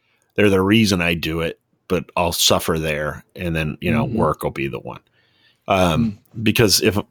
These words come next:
Speaker 1: as long as everybody can eat and move forward and, you know, clothes and all that, you know, then it, that's maybe that horrible lie of the American dream.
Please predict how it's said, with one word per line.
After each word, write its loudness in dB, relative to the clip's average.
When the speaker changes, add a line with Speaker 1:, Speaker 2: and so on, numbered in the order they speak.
Speaker 1:
as 4
long 4
as 4
everybody 6
can 0
eat 4
and -4
move 6
forward 6
and, -8
you -6
know, -8
clothes 4
and -4
all -2
that, -6
you -12
know, -14
then -8
it, -18
that's -12
maybe 0
that -4
horrible -4
lie -2
of 0
the -2
American -4
dream. -6